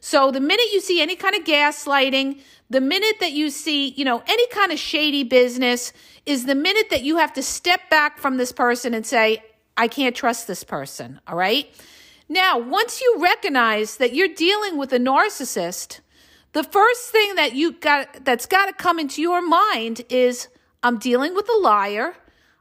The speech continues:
I'm dealing with somebody that I can't trust. I'm dealing with somebody who, who has secret connections on the side." And, and that ne-, doesn't necessarily mean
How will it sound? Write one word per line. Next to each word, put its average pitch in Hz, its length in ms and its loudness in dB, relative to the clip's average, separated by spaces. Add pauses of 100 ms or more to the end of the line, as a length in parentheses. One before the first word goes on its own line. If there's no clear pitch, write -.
(120)
I'm 226 160 0
dealing 254 400 -2
with 392 120 0
somebody 320 480 0
that 254 140 2
I 220 120 0
can't 254 340 -6
trust. - 720 -2 (640)
I'm 269 200 0
dealing 370 360 -2
with 427 140 2
somebody 285 600 0
who, 262 360 -8
who 240 220 -4
has 240 380 0 (180)
secret 370 560 -2
connections 262 880 -2
on 233 160 0
the 220 60 -4
side." 214 580 2 (160)
And, 247 300 -6
and 277 180 0
that 359 220 2
ne-, 349 300 -2
doesn't 311 280 0
necessarily 285 600 0
mean 254 340 -2